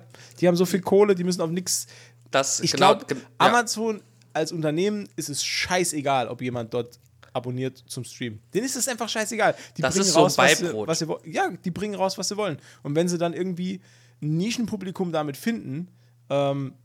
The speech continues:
Speaker 1: dann ist es halt so. Und, äh, ich glaub, die, viele der Amazon-eigenen Produktionen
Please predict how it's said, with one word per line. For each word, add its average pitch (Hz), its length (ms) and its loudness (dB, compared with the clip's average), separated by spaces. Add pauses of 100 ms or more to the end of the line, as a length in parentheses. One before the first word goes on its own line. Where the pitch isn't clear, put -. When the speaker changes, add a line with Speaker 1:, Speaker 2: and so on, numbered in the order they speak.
(480)
Speaker 1:
dann 147 140 -2
ist 220 160 -2
es 151 100 -4
halt 117 160 -4
so. 131 300 -8 (680)
Und, 147 340 -2
äh, 131 280 0
ich - 80 -14
glaub, 170 220 2
die, 180 200 -6 (1400)
viele 214 640 -2
der 160 300 -2
Amazon-eigenen 170 840 -2
Produktionen 143 840 -4